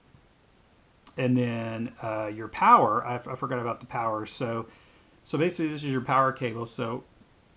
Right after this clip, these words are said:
you'll have to stack these, uh, you'll have to stack these two, uh, power cables. So one will go, the, basically the power pads on the E S C will,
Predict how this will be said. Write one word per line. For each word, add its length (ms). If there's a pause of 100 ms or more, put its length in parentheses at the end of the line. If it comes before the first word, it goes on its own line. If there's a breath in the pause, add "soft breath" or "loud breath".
(200)
you'll 160
have 160
to 100
stack 540
these, 560
uh, 320
you'll 160
have 140
to 60
stack 440
these 240
two, 480
uh, 140
power 280
cables. 380
So 140
one 320
will 140
go, 360 (520)
the, 100
basically 500
the 100
power 300
pads 320
on 120
the 200
E 80
S 100
C 460 (600 soft breath)
will, 480